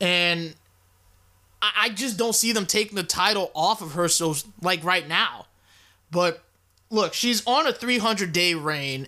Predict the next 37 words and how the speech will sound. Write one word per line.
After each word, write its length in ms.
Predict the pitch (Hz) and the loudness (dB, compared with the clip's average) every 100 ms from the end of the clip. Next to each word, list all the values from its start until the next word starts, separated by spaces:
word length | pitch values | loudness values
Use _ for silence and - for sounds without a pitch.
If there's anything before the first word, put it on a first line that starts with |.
| - | -2
as 640 | 165 156 156 151 - - - _ _ - | 0 2 2 2 0 -2 -8 _ _ -4
the 80 | 190 | 0
SmackDown 560 | - 185 185 185 170 | 2 2 0 0 0
Women's 220 | 165 160 - | 0 -2 -2
Champion. 540 | 208 185 - 147 135 | 0 0 -2 -8 -4
She 260 | - 240 311 | 0 2 0
is 120 | 220 | -2
close 400 | - 196 196 - | -2 0 0 0
to 280 | 190 160 143 - - - - | -2 -2 -4 -14 -20 -12 0
almost 360 | 208 277 220 | 0 2 0
holding 240 | 226 220 190 | 2 2 2
that 180 | 185 180 | 0 0
women's 280 | 180 165 | 0 0
title 280 | - 175 170 | 2 2 0
for 240 | 165 165 151 | -2 -2 -2
a 60 | |
year. 400 | 139 160 262 175 - - _ _ _ _ _ _ _ _ - - | -4 -2 0 -2 -8 -20 _ _ _ _ _ _ _ _ -8 -4
I 80 | |
mean, 520 | 185 196 185 180 175 170 | 0 2 2 2 0 0
I 160 | 156 202 | -2 0
could 140 | 208 | 2
see 360 | - - 202 180 | 2 2 0 0
that 300 | 165 196 180 | 0 0 -2
being 200 | 170 165 | -4 -4
the 60 | 151 | -4
case, 280 | - 156 151 | -4 -2 -2
but 220 | 160 - - - | -4 -4 -10 -6
I'm 200 | 214 233 | -4 0
gonna 160 | 294 | 0
start 300 | - 233 226 | 0 2 0
with 120 | 202 - | 0 0
Sasha 800 | - 180 196 - 180 170 156 - | 2 2 0 0 0 0 -2 -4
and 140 | 165 | -2
Asuka 400 | 165 208 - 147 | 0 0 -2 -6
first. 480 | 143 131 - - - _ _ _ - - - - _ - | -8 -10 -8 -8 -10 _ _ _ -20 -20 -20 -20 _ -2
'Cause 360 | 185 170 - _ - | 0 0 -2 _ -4
it, 300 | 208 220 | -2 -2